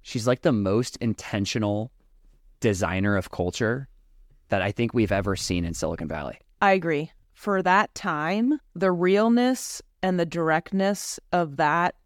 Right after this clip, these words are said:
Speaker 2: deck and what they stood for was
Speaker 1: Yeah.
Speaker 2: unprecedented. It was
Speaker 1: Yeah.
Speaker 2: against all the traditional ways of running a company, and they basically swam upstream.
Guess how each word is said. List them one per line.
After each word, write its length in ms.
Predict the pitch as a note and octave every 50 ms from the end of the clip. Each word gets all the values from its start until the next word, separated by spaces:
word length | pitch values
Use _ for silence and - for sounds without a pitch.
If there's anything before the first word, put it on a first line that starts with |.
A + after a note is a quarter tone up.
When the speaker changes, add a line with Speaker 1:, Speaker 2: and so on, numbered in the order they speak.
| _ - D3
Speaker 2:
deck 400 | - D#3+ C#3 D3+ F3 F3 - -
and 160 | F#3 E3 D#3
what 160 | D3 D3+ -
they 140 | - D3+ D3+
stood 340 | D3+ - - F3+ D#3+ D3+ D#3
for 440 | - - F3+ F3+ F#3 F#3+ G3 G3+ -
was 760 | - D3 E3 E3 D#3 D#3 D#3 D3+ D3 D3+ D3+ - - - - - -
Speaker 1:
Yeah. 60 | F#3+
Speaker 2:
unprecedented. 680 | F#3 F3 F3+ E3+ D#3+ - - - D3 C#3 B2+ A2 - - - -
It 120 | F#3+ D#3+
was 120 | E3 F#3+ -
Speaker 1:
Yeah. 100 | F#2 E3+
Speaker 2:
against 600 | E3 D3 - G3 G3 G3+ G3+ F#3 - - - - - -
all 400 | F#3 F#3 F#3+ G3+ G#3+ G#3+ A3 G3+
the 100 | G#3 F#3+
traditional 600 | - - F#3+ E3 F#3 F3 - - G3 F3+ E3+ E3
ways 600 | E3 D#3+ D#3+ D#3+ D#3+ D#3 D3+ D3+ D3+ D3 - - - _ _ _ _ _ _ -
of 220 | - F#3+ F3 F3+
running 220 | G3 G3 G3+ F#3
a 40 | E3
company, 600 | - - G#3 G3 F#3 F3+ D3 C3+ G#2+ B2+ E3 F#3 -
and 160 | - F#3+ F3 F3
they 100 | E3+ E3+
basically 560 | - - F#3+ F#3+ F3+ - G3 F3+ F3 E3+ D#3+
swam 340 | - - F3+ E3 D#3+ D#3 D3
upstream. 500 | C#3 - - - E3 D#3+ C#3 A#2+ C#3